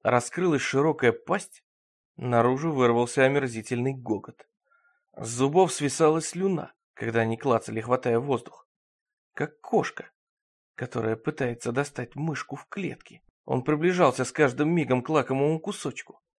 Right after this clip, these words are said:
Гвен распахнула дверь в переднюю,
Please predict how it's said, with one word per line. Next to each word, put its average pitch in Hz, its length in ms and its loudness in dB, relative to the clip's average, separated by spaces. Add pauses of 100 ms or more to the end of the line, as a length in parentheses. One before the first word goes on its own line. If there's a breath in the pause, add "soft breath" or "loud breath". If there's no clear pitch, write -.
(580)
Гвен 185 380 4
распахнула 175 640 4
дверь 151 300 2
в - 60 -20
переднюю, 139 560 -6